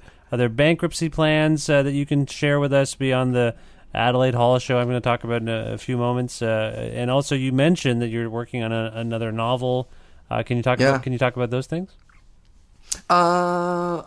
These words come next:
Speaker 2: I, I'm always reluctant to talk about things that are not,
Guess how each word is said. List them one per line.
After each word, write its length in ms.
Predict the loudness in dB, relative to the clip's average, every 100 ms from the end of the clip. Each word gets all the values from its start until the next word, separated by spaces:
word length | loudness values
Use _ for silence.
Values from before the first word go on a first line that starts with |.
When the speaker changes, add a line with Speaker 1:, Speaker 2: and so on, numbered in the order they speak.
| -12
Speaker 2:
I, 140 | -14 -8
I'm 180 | -4 -2
always 260 | -2 -2 2
reluctant 320 | 0 0 -4
to 60 | -2
talk 240 | -4 -2
about 220 | -4 -6
things 680 | -8 -8 -6 -4 -4 -6 -6
that 140 | -4 -4
are 400 | -4 -6 -8 -8
not, 560 | -8 -8 -8 -10 -12